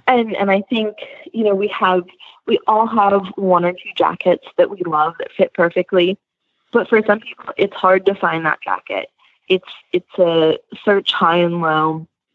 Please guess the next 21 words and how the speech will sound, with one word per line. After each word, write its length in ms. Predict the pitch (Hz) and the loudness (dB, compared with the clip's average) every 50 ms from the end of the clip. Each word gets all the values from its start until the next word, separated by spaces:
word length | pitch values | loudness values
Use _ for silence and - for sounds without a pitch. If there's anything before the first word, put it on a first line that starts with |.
| _ _ _ _ _ _ _ - | _ _ _ _ _ _ _ -8
Especially, 640 | 277 208 - - - 220 214 - - 214 196 196 202 - - - - _ | -6 -6 -4 -2 0 0 2 2 4 4 4 2 2 -2 -12 -20 -18 _
you 100 | - - | -2 2
know, 200 | 196 185 175 - - - - | 2 4 2 2 0 -4 -2
I 200 | - - 185 185 | 0 0 0 0
can 260 | - - 202 175 170 | 0 0 -2 0 0
relate 300 | 175 170 165 170 170 - | 2 2 2 2 0 0
to 80 | - 185 | -2 -2
that 160 | 185 - - | -2 -2 -4
because 200 | - 190 185 185 - | -4 -4 -2 2 2
it's 200 | 180 - - _ _ - | 2 2 0 _ _ -18
hard 320 | - - - 208 202 202 - - - | -8 -4 0 0 0 0 -2 -2 -2
for 140 | - 214 196 185 | -2 -2 -2 -2
me 320 | 185 190 185 185 185 190 190 | -2 0 2 4 4 2 0
to 160 | 190 - 208 196 | 0 -2 -4 -2
find 280 | - - 180 170 175 | -2 -2 -2 -2 -2
jackets 440 | - 165 160 160 - - 180 175 - - - | -2 -2 -2 -2 -2 -2 -2 -2 -4 -4 -4
that, 180 | - 156 160 - _ _ _ _ _ _ _ _ | -4 -2 -2 -4 _ _ _ _ _ _ _ _
you 100 | - 196 | -2 0
know, 100 | 185 180 | 2 2
without 400 | 170 175 185 196 170 165 - - | 2 2 0 0 0 0 -2 -4
tailoring, 640 | - - 196 180 175 175 175 180 175 170 170 175 180 | -4 0 2 2 4 4 4 4 2 2 0 -4 -10